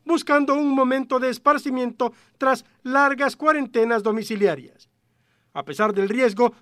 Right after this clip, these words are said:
de contagio. El uso de la playa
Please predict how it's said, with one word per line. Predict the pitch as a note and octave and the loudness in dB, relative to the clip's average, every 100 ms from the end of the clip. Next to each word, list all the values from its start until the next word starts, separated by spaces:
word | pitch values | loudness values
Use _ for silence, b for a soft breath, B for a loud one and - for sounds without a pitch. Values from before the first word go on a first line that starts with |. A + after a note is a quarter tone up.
| - | -2
de | A#3+ | 0
contagio. | B3 B3 - D#3 - - _ - - - - - - - - - - - - - - - - - - - - - - - - - - - - - - - - | 0 -4 -2 -4 -6 -20 _ -14 -10 -8 -8 -8 -8 -8 -8 -8 -8 -8 -8 -8 -8 -8 -8 -8 -8 -8 -8 -10 -10 -10 -10 -10 -10 -8 -8 -8 -12 -16 -14
El | D#3 | -8
uso | A#3+ A#3 A3+ | -6 0 0
de | G#3+ | 2
la | G3 | 0
playa | C4+ C#4+ C#4+ C#4 | 2 2 2 0